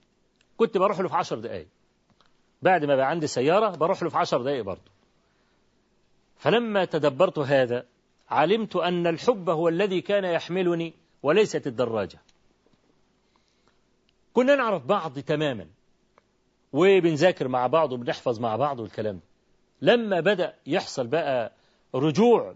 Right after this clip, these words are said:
بحمد الله تبارك وتعالى إلى دين الله عز وجل،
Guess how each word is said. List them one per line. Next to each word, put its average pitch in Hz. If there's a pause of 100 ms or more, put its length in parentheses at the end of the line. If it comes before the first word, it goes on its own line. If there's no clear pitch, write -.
بحمد 143
الله 139
تبارك 135
وتعالى 123 (560)
إلى 190
دين 208
الله 165
عز 135
وجل، 135